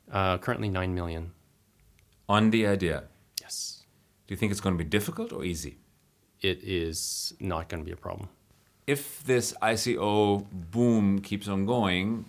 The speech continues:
Speaker 2: then liquidity for many I C Os will become a bigger challenge. Uh, so what are, what, what would one need to do in, let's say, one year down the road to have a successful I C O?
Speaker 1: I
Speaker 2: Create
Speaker 1: think
Speaker 2: trust.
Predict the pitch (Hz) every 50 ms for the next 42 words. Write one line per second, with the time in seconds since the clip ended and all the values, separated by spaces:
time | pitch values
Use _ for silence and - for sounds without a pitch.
0 | - - - 87 95 90 98 98 98 98 98 98 98 101 98 - 98 92 - -
1 | 123 110 104 98 - 98 98 95 95 92 - - 95 95 92 92 95 95 98 92
2 | 78 87 92 - 107 85 85 90 - - 92 90 82 87 85 - - 90 85 85
3 | 82 82 85 87 87 - - - - _ _ _ _ _ _ _ - 85 82 98
4 | 85 95 90 - - 123 131 110 87 82 92 107 - - - _ _ _ _ _
5 | _ _ _ _ _ _ - 90 95 95 95 95 92 90 - - 113 107 101 -
6 | - 156 175 - 180 - - - 120 131 127 - - - 110 123 131 131 - -
7 | 131 135 - - - - - - - _ _ - 117 117 117 120 123 123 117 -
8 | 113 101 101 104 120 117 110 107 104 104 104 104 - - - - _ _ _ -
9 | - 107 107 104 104 101 98 98 - - 104 98 95 90 95 98 104 98 98 98
10 | 95 98 95 90 90 92 90 87 92 92 87 90 85 82 82 82 - - 92 90
11 | 90 90 90 90 92 85 90 87 87 - - - - - - - - - - 104
12 | 90 - - 107 104 - - 92 82 - 80 82 - - 82 64 60 65 73 67
13 | - 90 98 _ _ _ _ _ _ _ _ - - - - - 101 107 101 165
14 | 180 - 117 101 85 - - - -